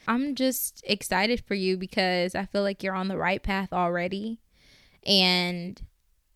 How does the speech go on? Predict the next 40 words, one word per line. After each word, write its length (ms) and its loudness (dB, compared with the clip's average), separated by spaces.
if 180 -2
you 600 -4
continue 800 -2
to 640 -2
train 400 0
the 200 -2
ear 400 -2
to 120 0
hear 540 -4
his 280 2
voice 600 -4
and 120 -2
you 180 -4
ask 580 2
for 240 -2
it, 320 -6
you 140 0
have 240 2
not 280 -2
'cause 160 -4
you 100 -6
ask 360 -2
not. 240 -4
If 80 -10
you 100 -2
continue 340 -4
to 140 0
ask 380 6
for 180 2
it 120 4
and 140 -4
ask 300 2
for 100 -4
those 200 0
signs 400 0
and 180 -8
act 340 6
on 160 0
those 200 -2
signs, 640 0